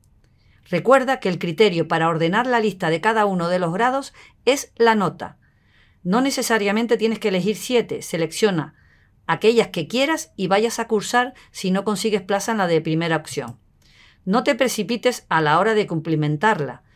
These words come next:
Si aún no lo tienes claro, infórmate y reflexiona sobre los estudios a elegir.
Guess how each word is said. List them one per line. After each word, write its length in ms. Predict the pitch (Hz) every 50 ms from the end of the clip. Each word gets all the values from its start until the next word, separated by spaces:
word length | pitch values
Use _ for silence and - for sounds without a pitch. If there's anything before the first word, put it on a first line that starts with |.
| _ _ _
Si 180 | - - 185
aún 240 | 170 180 208 254 247
no 80 | 220 185
lo 140 | 180 185 180
tienes 260 | 214 233 233 208 -
claro, 360 | - 190 180 196 220 - - -
infórmate 680 | 190 185 180 185 247 233 247 240 233 226 - 233 - -
y 100 | - 180
reflexiona 720 | 175 175 156 - 165 160 160 - - 214 208 214 226 233
sobre 280 | - - 190 170 170 165
los 140 | 165 165 156
estudios 440 | 156 - - 220 220 226 220 202
a 40 | 208
elegir. 500 | 196 185 170 160 - 165 156 143 147 -